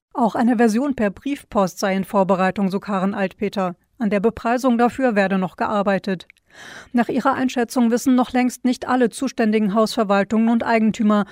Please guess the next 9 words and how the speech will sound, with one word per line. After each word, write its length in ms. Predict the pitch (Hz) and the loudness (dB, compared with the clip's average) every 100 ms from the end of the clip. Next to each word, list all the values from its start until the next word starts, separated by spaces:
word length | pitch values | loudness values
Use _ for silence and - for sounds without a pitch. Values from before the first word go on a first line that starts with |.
| - | -8
von 160 | - 254 | 0 2
den 160 | 262 | 4
neuen 260 | 226 202 202 | 4 4 2
Informationspflichten, 1200 | 220 180 226 226 - 240 226 - 226 220 - 220 - _ | -2 0 2 2 2 2 2 0 0 0 2 2 2 _
die 80 | - | -2
in 160 | 269 226 | 0 2
wenigen 340 | 208 196 196 | 2 2 0
Tagen 340 | 185 190 190 240 | 0 -2 0 -2
anstehen. 680 | 226 220 - 202 190 180 | -2 -4 -6 -2 -2 -2